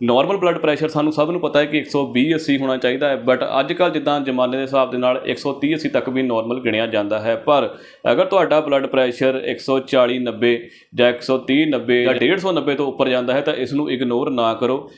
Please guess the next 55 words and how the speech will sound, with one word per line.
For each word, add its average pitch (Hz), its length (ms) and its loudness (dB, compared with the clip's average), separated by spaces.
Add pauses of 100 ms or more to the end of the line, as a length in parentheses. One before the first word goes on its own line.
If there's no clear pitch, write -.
(140)
ਕਿਉਂਕਿ 151 440 -2
ਇਹ 151 180 4
ਵਧੇ 135 260 2
ਹੋਏ 165 120 0
ਬਲੱਡ 127 240 0
ਪ੍ਰੈਸ਼ਰ 123 340 0
ਦੀ 135 280 -2
ਨਿਸ਼ਾਨੀ 110 480 0
ਹੈ। 101 220 -8 (280)
ਅਗਰ 156 140 2
ਤੁਹਾਡਾ 147 300 2
ਬਲੱਡ 131 260 0
ਪ੍ਰੈਸ਼ਰ 123 420 0
ਇੱਕ 120 200 -4
ਸੌ 139 140 0
ਤੀਹ 139 340 0
ਅੱਸੀ 143 180 -2
ਤੱਕ 123 240 0
ਠੀਕ 127 400 -2
ਹੈ 120 120 4
ਜਾਂ 120 120 0
ਇਸ 120 60 -2
ਤੋਂ 135 140 -4
ਥੱਲੇ, 120 340 0
ਤਾਂ 127 160 0
ਤੁਸੀਂ 123 340 -4
ਬਿਲਕੁਲ 120 340 -2
ਠੀਕ 120 260 -4
ਹੋ। 131 180 -2 (320)
ਅਗਰ 143 120 2
ਤੁਹਾਡਾ 175 300 2
ਬਲੱਡ 127 220 -2
ਪ੍ਰੈਸ਼ਰ 127 360 -2
ਇੱਕ 120 140 -4
ਸੌ 127 140 -2
ਤੀਹ 131 300 -2
ਜਾਂ 147 100 0
ਇੱਕ - 80 -4
ਸੌ 123 160 -2
ਚਾਲੀ 127 360 2
ਨੱਬੇ 127 260 -2
ਤੋਂ 123 140 -2
ਉੱਪਰ 131 160 0
ਜਾਂਦਾ 113 280 0
ਹੈ 113 100 -2
ਤਾਂ 135 120 -2
ਇਹਦਾ 135 140 -2
ਮਤਲਬ 117 260 -2
ਵੀ 135 60 -6
ਤੁਹਾਡਾ 117 240 0
ਬਲੱਡ 113 220 -2
ਪ੍ਰੈਸ਼ਰ 113 340 -2
ਵੱਧ 107 200 0
ਰਿਹਾ 135 180 2
ਹੈ 143 200 0